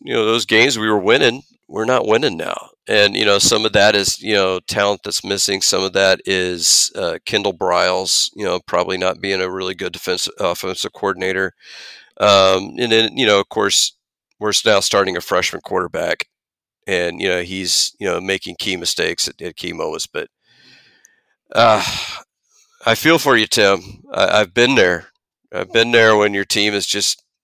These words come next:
not a good team, and you were thinking they were gonna be good and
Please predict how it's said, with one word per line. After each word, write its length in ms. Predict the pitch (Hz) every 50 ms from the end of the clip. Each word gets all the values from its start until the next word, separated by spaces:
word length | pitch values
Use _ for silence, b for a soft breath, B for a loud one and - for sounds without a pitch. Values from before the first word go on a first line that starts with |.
| _ _
not 280 | 101 98 95 98 101
a 60 | 98 92
good 200 | 107 110 - -
team, 360 | - 104 95 110 135 131 - _ _ _ _ _ _ _ _ _ _ _ _ -
and 160 | - 95 95
you 100 | 101 107
were 100 | 104 104 -
thinking 280 | - 110 117 - 113 98
they 100 | 98 98
were 120 | 95 92
gonna 140 | 90 95 90
be 120 | 85 92 85
good 300 | 95 92 92 95 104 104
and 240 | 98 87 85 78